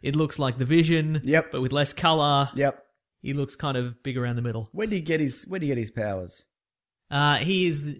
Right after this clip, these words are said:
Speaker 1: uh, I don't know what the current version is, but he used to be, he used to be a, he was Earth's air elemental.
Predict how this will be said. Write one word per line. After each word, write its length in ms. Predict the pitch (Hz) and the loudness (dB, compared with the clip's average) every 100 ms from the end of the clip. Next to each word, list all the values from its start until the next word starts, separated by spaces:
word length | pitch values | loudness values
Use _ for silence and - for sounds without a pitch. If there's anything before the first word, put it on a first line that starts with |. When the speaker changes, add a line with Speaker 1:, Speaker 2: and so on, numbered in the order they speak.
| - | -10
Speaker 1:
uh, 480 | 147 165 156 151 151 123 - | -6 -2 0 0 -2 -6 -8
I 120 | 151 | -6
don't 120 | 165 | -4
know 80 | 151 | -4
what 140 | 143 | -4
the 80 | 131 | -4
current 320 | - 135 127 | -4 -4 -4
version 300 | 127 120 120 | -2 -2 -2
is, 180 | 120 110 - - - | -4 -6 -10 -16 -4
but 100 | 143 | -2
he 60 | |
used 320 | 147 160 160 | 0 0 0
to 60 | 151 | 0
be, 480 | 139 135 127 123 - _ _ _ _ _ _ _ 55 _ _ _ _ _ _ _ _ _ - - | 0 0 0 -4 -10 _ _ _ _ _ _ _ _ _ _ _ _ _ _ _ _ _ -14 -8
he 180 | 170 | -6
used 300 | 156 180 - | -4 -2 -2
to 60 | 208 | -2
be 340 | 160 170 165 135 | 2 2 2 2
a, 720 | 139 135 135 131 131 120 - _ _ _ _ _ _ | 0 0 0 0 -2 -4 -8 _ _ _ _ _ _
he 140 | - 165 | -4 -2
was 140 | 151 | 0
Earth's 240 | 175 170 - | 0 0 0
air 260 | 143 147 147 | 0 2 2
elemental. 680 | 143 143 139 160 202 247 | 0 -2 -2 -4 -6 -8